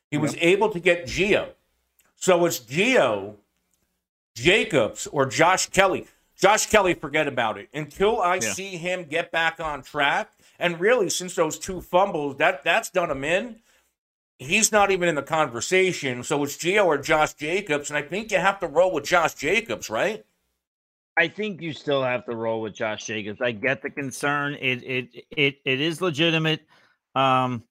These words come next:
Speaker 2: but yeah, I would, uh, I, I would say you'd still have to go the way of Josh Jacobs. I get it though. I get it.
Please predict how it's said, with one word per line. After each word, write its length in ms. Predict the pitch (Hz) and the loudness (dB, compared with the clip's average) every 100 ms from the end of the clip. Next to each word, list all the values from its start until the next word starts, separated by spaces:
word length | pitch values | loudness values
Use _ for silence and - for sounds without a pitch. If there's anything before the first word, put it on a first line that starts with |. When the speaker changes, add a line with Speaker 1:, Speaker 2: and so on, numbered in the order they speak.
| _ _ _ _ _ _ _ - | _ _ _ _ _ _ _ -2
Speaker 2:
but 140 | 143 - | -2 0
yeah, 160 | 131 78 _ _ _ | -2 -4 _ _ _
I 220 | 120 120 | 0 0
would, 300 | 131 123 120 | 0 -2 0
uh, 340 | 113 110 107 101 | 2 2 0 -2
I, 140 | - 120 | 0 -2
I 280 | 104 78 117 | -2 -2 -2
would 180 | 110 | -4
say 120 | - 104 | -8 -8
you'd 160 | 95 | -10
still 200 | - 95 | -6 -4
have 160 | 95 90 | -4 -6
to 60 | 90 | -8
go 120 | 92 | -8
the 80 | 92 | -6
way 140 | 87 | -6
of 40 | |
Josh 260 | 80 82 - | -6 -10 -10
Jacobs. 460 | 82 69 - - - | -12 -14 -18 -16 -8
I 100 | 170 | -4
get 180 | 233 214 | 0 0
it 140 | - | 0
though. 260 | 117 120 - | -2 -4 -10
I 80 | - | -12
get 180 | 135 | -6
it. 80 | 101 | -6